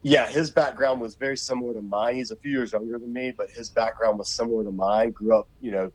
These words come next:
all things ninja and karate and, you know, all that stuff in the late eighties, early nineties. And so he had done, uh, taekwondo and I think hapkido and, and judo,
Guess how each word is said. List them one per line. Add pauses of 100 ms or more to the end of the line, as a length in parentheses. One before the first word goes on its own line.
(100)
all
things
ninja
and
karate
and, (500)
you
know,
all
that
stuff
in
the
late
eighties,
early
nineties.
And
so
he
had
done, (140)
uh, (240)
taekwondo
and (400)
I
think
hapkido
and,
and
judo,